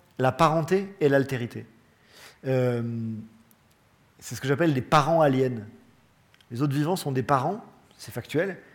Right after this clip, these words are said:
et en même temps c'est des aliens, c'est, c'est des formes de vie tellement différentes qu'à beaucoup d'égards on n'y a pas accès, enfin,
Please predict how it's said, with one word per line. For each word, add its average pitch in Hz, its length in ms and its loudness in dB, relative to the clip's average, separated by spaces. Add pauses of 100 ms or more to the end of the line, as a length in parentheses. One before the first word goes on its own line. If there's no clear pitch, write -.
(120)
et 120 40 -10
en 123 40 -6
même 127 60 -4
temps 165 80 -6
c'est - 140 -10
des 127 180 -4
aliens, 147 300 0
c'est, - 180 -12
c'est - 140 -12
des 117 60 -8
formes 131 180 -8
de 127 80 -4
vie 147 120 -8
tellement 180 380 -4
différentes 151 480 -6
qu'à 127 320 -6
beaucoup 123 300 -8
d'égards 139 260 -2
on 139 60 -4
n'y 127 100 -6
a 110 80 -6
pas 165 160 -2
accès, 147 280 -6
enfin, 113 340 -12